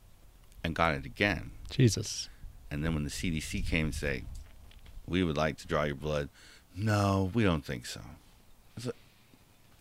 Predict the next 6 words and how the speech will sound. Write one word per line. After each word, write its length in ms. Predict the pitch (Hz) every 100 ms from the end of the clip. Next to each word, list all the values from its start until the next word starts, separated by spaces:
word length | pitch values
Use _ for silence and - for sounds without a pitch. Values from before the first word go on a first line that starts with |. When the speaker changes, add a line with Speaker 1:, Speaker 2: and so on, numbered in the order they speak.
| - - -
Speaker 2:
Right. 400 | 120 117 - - - -
Speaker 1:
come 140 | 151
on. 280 | 139 92 73 - - - - - - - - - - -
There's 220 | 113 101
an 100 | 104
answer, 640 | 92 123 135 - 104 92